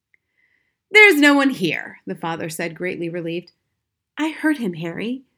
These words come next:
the mother shrieked, still quaking. "I definitely heard his voice. So did you." "I'm certain I heard him," Matilda cried.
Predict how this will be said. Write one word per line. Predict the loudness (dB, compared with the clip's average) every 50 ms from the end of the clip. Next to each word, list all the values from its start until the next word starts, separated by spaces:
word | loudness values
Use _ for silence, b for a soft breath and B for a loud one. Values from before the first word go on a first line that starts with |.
| _ _
the | -4 -2
mother | -2 -2 -2 -2 -4 -4 -6 -8 -14 _ -12
shrieked, | -10 -10 -8 -6 -6 -6 -8 -10 -16 -20 -20 _
still | -20 -14 -10 -8 -8 -8
quaking. | -6 -8 -8 -6 -6 -6 -6 -4
"I | -4 -6 -6 -6 _
definitely | 0 2 2 2 2 2 2 2
heard | 2 2 0 0
his | 0 -2 0 0
voice. | 0 2 2 2 0 -4 -8 -14 -18 _ _ _
So | -2 2 2 4
did | 4 4 6
you." | 6 6 6 4 -2 -10 _ _ _ _ _ _ _ _ _ _ _ _ _ _ _ _ _ _ _ _ _ _ _ _ _ _ _ _ _ _ _ _ _ _ _ _ _ _ _ _ -4
"I'm | 0 0 2 2
certain | 2 2 2 2 4 2
I | 2 2 2 2
heard | 2 0 0 -2
him," | -2 -4 -6 -6 -8 -8
Matilda | -8 -8 -6 -6 -6 -4 -6 -6
cried. | -6 -8 -8 -6 -8 -10